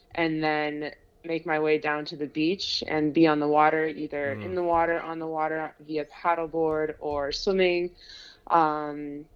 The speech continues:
Speaker 1: I really enjoy listening to music. I mean, very similar hobbies to what other <laughs> athletes have.
Speaker 2: Yeah.
Speaker 1: Uh, I kind of have, like, the, the sport hobbies, and then I have the super chill hobbies where I'm pretty much doing nothing and resting afterward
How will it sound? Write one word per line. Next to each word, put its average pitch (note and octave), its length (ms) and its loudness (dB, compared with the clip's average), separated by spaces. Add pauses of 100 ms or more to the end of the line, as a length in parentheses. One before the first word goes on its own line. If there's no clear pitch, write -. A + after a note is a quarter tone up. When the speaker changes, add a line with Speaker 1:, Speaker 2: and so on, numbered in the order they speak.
(180)
Speaker 1:
I E3 60 -4
really D#3+ 340 2
enjoy D3+ 1000 4
listening D3 400 -6
to D#3 100 -8
music. F#3 540 6
I E3+ 80 0
mean, E3 320 -4
very F#3+ 240 6
similar F3 380 -4
hobbies D#3 500 -4
to E3 120 -8
what D3+ 140 -6
other D#3 240 -4
<laughs> C#3+ 140 -4
athletes F#3 380 -4
have. D#3 340 2 (160)
Speaker 2:
Yeah. G#2+ 160 -12 (180)
Speaker 1:
Uh, E3 240 2
I E3+ 60 -4
kind F3+ 240 -6
of E3 100 -8
have, E3 380 -4 (200)
like, D#3+ 380 -10
the, D3 360 -8
the D#3+ 80 -8
sport - 360 2
hobbies, F#3 460 -2
and D#3+ 80 -6
then D#3+ 120 -6
I D#3 60 -8
have D#3 240 -6
the D3+ 100 -6
super E3 360 -2
chill D3 280 0
hobbies C#3 600 -2
where C#3+ 440 0
I'm D3 220 -10
pretty D#3 220 -4
much D3 300 -4
doing D3+ 280 0
nothing C#3+ 400 -2
and C3+ 100 -6
resting C#3 400 -2
afterward C#3 640 -2